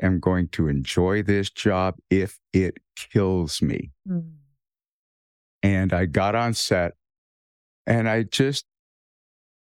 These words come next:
Speaker 1: started to become interested in everyone else and what they were doing.
Speaker 2: And
Speaker 1: I would
Speaker 2: why do
Speaker 1: talk
Speaker 2: you
Speaker 1: to
Speaker 2: think, I mean, right there, though, is my intrigue. Like, was that just naturally what started to emanate out of you?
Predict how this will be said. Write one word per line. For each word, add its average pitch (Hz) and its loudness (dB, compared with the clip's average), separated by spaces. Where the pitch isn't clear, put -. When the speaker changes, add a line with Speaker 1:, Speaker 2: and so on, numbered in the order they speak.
Speaker 1:
started 110 -2
to 107 0
become 101 0
interested 95 0
in 85 -2
everyone 95 0
else 82 -2
and 85 0
what 78 -2
they 82 -2
were 78 -2
doing. - -6
Speaker 2:
And 294 2
Speaker 1:
I - 0
would - 0
Speaker 2:
why 370 0
do 392 0
Speaker 1:
talk 381 0
Speaker 2:
you 370 0
Speaker 1:
to - -4
Speaker 2:
think, 330 -2
I 262 2
mean, 254 -2
right 269 0
there, 233 0
though, 190 0
is 185 -2
my 214 0
intrigue. 190 -2
Like, 190 0
was 226 2
that 269 0
just 214 0
naturally 240 0
what 226 0
started 220 0
to 214 0
emanate 208 0
out 185 0
of 320 -4
you? 381 -2